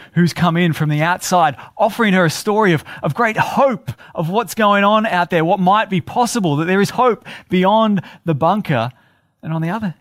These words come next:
hand, inside is Mother, the familiar voice telling her, "No, no, this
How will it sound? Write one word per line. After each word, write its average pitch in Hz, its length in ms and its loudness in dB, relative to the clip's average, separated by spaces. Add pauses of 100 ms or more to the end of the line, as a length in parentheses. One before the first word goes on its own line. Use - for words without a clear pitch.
(100)
hand, 110 340 -8 (260)
inside 139 640 -6 (400)
is 135 120 -8
Mother, 156 360 -6 (1300)
the 156 60 -6
familiar 175 460 2
voice 143 600 -4 (260)
telling 175 300 -4
her, 151 100 -2
"No, 165 140 -6
no, 160 160 -4 (240)
this 175 380 0